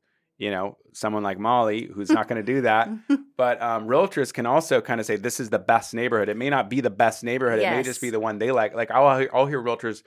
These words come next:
Speaker 1: I've had clients to me say to me, um, "Oh, well, this realtor just said the south side is, like, you gotta be on the south side of Bellingham." Well, there's a lot of people who love the east side of Bellingham, who love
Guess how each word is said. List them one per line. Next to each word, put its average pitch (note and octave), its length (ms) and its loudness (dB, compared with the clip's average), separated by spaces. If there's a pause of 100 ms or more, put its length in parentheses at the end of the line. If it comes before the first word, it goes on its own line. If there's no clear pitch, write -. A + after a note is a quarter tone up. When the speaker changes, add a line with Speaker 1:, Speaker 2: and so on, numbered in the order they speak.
(120)
Speaker 1:
I've B2+ 160 2
had C3 160 0
clients G#2+ 320 -4
to G2+ 100 -10
me A2 120 -10
say G2+ 180 -8
to G2 80 -8
me, F#2+ 180 -10 (720)
um, F#2+ 340 -2
"Oh, C3+ 200 6
well, A2 360 2 (100)
this A#2 180 -8
realtor A2+ 280 -2
just G2+ 120 -10
said G2+ 200 -4
the G2+ 80 -10
south A2 340 0
side F#2 300 -6
is, F#2 180 -16
like, F#2+ 160 -14
you G#2 80 -14
gotta G#2+ 200 2
be G#2 80 -4
on F#2+ 100 -6
the F#2+ 40 -14
south G2 260 -4
side F#2+ 180 -4
of F2+ 40 -10
Bellingham." A2 360 -2
Well, B2 160 0
there's B2 160 -4
a A#2+ 40 -2
lot B2 180 4
of B2 60 -4
people A#2 300 -6
who A2+ 80 -4
love A#2+ 260 2
the A#2 160 -10
east D#3 140 -10
side A#2+ 140 -2
of G#2 60 -10
Bellingham, G#2 320 -6
who G#2 60 -8
love A2 260 -2